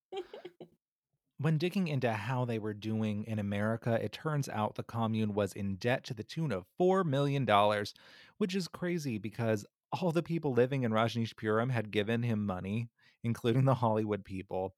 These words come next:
Speaker 2: But then again, Bhagwan did love his material things and had quite the collection of cars and watches. Meanwhile, Sheila brings in the homeless that she had brought in before and starts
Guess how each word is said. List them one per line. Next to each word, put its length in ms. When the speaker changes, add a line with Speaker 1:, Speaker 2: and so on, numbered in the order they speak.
Speaker 2:
But 120
then 140
again, 240
Bhagwan 380
did 240
love 260
his 140
material 420
things 460
and 80
had 160
quite 400
the 100
collection 440
of 100
cars 300
and 120
watches. 600
Meanwhile, 600
Sheila 460
brings 380
in 180
the 120
homeless 440
that 160
she 200
had 180
brought 320
in 160
before 500
and 180
starts 360